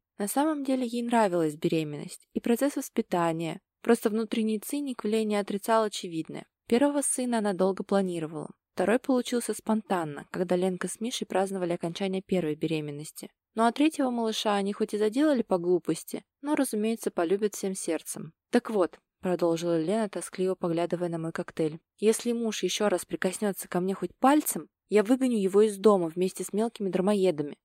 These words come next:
«Ленок, так вроде дети не пальцем делаются», хихикнула Вика и пристально оглядела полупустой зал. «Ну правильно, кому придёт в голову бухать в четверг вечером?» «Как-то здесь кисло, ни одного достойного мужика». «Ну, бармен ничего».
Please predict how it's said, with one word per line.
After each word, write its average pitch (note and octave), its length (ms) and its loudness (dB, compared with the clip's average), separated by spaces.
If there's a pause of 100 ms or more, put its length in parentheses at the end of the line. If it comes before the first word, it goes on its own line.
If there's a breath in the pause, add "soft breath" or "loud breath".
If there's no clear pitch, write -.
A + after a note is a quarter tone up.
(160)
«Ленок, G#3 560 2
так - 180 -8
вроде G#3 280 2
дети G#3+ 340 4
не G3+ 120 0
пальцем F#3+ 460 0
делаются», F3+ 640 2 (240)
хихикнула F3 580 -2
Вика G3 280 -2
и - 180 -4
пристально F#3 480 -2
оглядела F3 480 0
полупустой F3 640 -2
зал. D#3+ 320 -4 (180)
«Ну G3 160 -6
правильно, G3 560 0
кому G3+ 240 -4
придёт F3+ 320 0
в D#3+ 40 -12
голову G3+ 440 2 (180)
бухать F3+ 380 0
в - 40 -20
четверг - 420 -2
вечером?» D#3+ 420 -4 (200)
«Как-то - 260 2
здесь C4+ 320 0
кисло, F3+ 600 -4
ни F#3+ 140 0
одного G#3 360 2
достойного B3 540 0
мужика». A3 560 -4 (260)
«Ну, G#4 280 2
бармен A3+ 400 6
ничего». B3 640 2